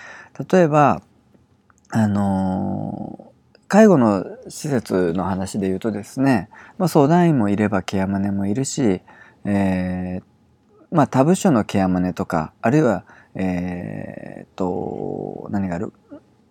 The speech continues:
まあ、それぐらいかな。とりあえず、そう、あの、同じ施設の中で、例えば入所にまつわる人だったら、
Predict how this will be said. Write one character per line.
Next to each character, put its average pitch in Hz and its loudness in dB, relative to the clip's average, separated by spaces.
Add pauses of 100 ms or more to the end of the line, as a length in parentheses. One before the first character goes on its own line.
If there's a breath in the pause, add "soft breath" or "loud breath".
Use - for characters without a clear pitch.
(1600)
ま 170 6
あ、 - 4
そ 127 -2
れ 113 4
ぐ 117 8
ら 135 8
い 147 6
か 104 2
な。 139 2
と 143 2
り 156 8
あ - 8
え - 8
ず、 151 -4
そ 117 0
う、 120 -2
あ 117 -2
の、 104 0 (160)
同 180 2
じ 175 -2
施 - -8
設 180 0
の 113 4
中 110 0
で、 104 2
例 - -10
え 190 4
ば 139 2
入 131 4
所 156 0
に 143 2
ま 151 0
つ - -2
わ 151 4
る 127 -2
人 104 -4
だ 85 -4
っ - -8
た - -4
ら、 147 2